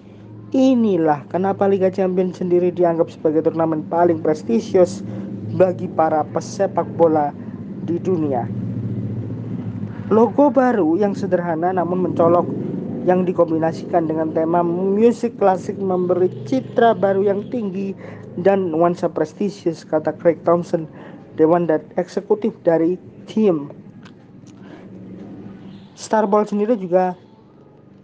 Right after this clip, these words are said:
sangat melekat. Cerminan dari simbol Starball yang sudah unik menjadi semakin unik lagi dengan representasinya pada bola yang digunakan pada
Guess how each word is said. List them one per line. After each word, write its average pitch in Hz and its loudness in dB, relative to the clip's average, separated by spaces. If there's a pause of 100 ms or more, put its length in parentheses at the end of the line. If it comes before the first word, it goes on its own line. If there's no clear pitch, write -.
(220)
sangat 185 0
melekat. 175 2 (1700)
Cerminan 254 4
dari 226 4
simbol 175 0
Starball 156 2
yang 156 0
sudah 151 -6
unik 139 -6
menjadi 147 -4
semakin 214 0
unik 233 0
lagi 175 0 (480)
dengan 185 0
representasinya 180 0
pada 165 2
bola 156 4
yang 156 0
digunakan 165 -2 (640)
pada 147 2